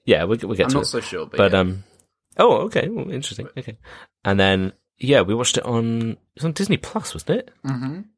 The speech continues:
Speaker 1: Is it Disney?
Speaker 2: It's
Speaker 1: Well, it is
Speaker 2: another
Speaker 1: It's a Dis-, it's
Speaker 2: Disney
Speaker 1: another
Speaker 2: film
Speaker 1: Disney film
Speaker 2: that
Speaker 1: that
Speaker 2: you
Speaker 1: you didn't
Speaker 2: didn't
Speaker 1: know was a
Speaker 2: realise
Speaker 1: Disney film?
Speaker 2: was a Disney film.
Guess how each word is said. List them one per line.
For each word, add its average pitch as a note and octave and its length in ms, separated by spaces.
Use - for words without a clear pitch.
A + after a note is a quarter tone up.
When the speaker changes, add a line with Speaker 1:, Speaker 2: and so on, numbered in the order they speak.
Speaker 1:
Is D#3+ 120
it - 160
Disney? E3+ 280
Speaker 2:
It's D#3 160
Speaker 1:
Well, A#2+ 200
it D#3+ 100
is D#3+ 40
Speaker 2:
another C#3+ 480
Speaker 1:
It's F2 140
a A#2 40
Dis-, B2+ 200
it's - 100
Speaker 2:
Disney C#3+ 300
Speaker 1:
another A#2+ 400
Speaker 2:
film C#3+ 60
Speaker 1:
Disney C3+ 260
film C3+ 320
Speaker 2:
that - 120
Speaker 1:
that B2+ 60
Speaker 2:
you G#2+ 80
Speaker 1:
you A2+ 60
didn't A#2+ 220
Speaker 2:
didn't A2 100
Speaker 1:
know B2 60
was A#2+ 80
a A#2+ 60
Speaker 2:
realise A#2 180
Speaker 1:
Disney B2 100
film? C3+ 160
Speaker 2:
was C#3+ 120
a A#2 40
Disney F#2+ 400
film. E2+ 320